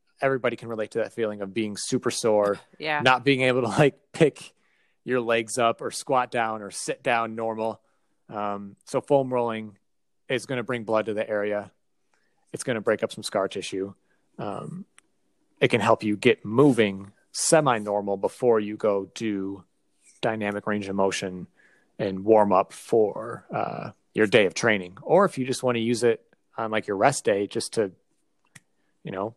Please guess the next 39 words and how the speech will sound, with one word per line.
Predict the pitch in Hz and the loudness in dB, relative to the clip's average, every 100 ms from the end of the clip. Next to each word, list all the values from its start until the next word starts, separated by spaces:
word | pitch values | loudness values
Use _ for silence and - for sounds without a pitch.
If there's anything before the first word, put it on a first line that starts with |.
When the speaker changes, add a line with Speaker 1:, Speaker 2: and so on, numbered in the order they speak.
| _ | _
Speaker 1:
break | 113 107 | 2 2
up | 110 | 0
some | 120 | 0
of | 110 | 0
those | 101 | 0
scar | - 104 | 2 2
tissues, | 113 - 110 - | 2 -4 -4 0
get | 117 | 0
those | 117 110 | 2 2
muscle | 110 104 120 | 2 0 2
fibers | 110 104 107 107 - - - - - - | 0 2 2 0 -4 -12 -20 -20 -18 2
running | 117 110 110 110 | 4 4 2 -6
smoothly | - 127 120 123 113 | -6 -2 -2 0 -2
again. | 107 120 127 131 | 0 0 -2 -8
I | 110 | -10
mean, | 104 | -10
it's | - | -2
great | 120 110 | -2 -2
too. | 139 117 | -2 -4
You | 95 | -2
don't | 117 107 | -4 -2
have | 120 - | -4 0
to | 107 98 _ _ _ _ _ _ _ | -2 -2 _ _ _ _ _ _ _
specify | - - 117 - 104 98 | -4 0 0 -2 -4 -4
it | 90 | -4
before | - - 107 | -4 2 2
a | 95 | 2
workout | 104 - 101 101 | -2 -4 -4 -2
or | |
Speaker 2:
Yeah. | 110 | -2
Speaker 1:
after | 104 104 | -2 -2
a | 95 | -6
workout. | 110 101 95 104 | -6 -6 -4 -4
It's | 98 - | -4 0
something | 147 135 113 | 0 0 -6
you | |
can | 101 101 | -6 0
do | 110 95 - | 0 0 -2
anytime. | - 123 98 110 104 101 95 | 0 0 0 -2 -2 -2 -6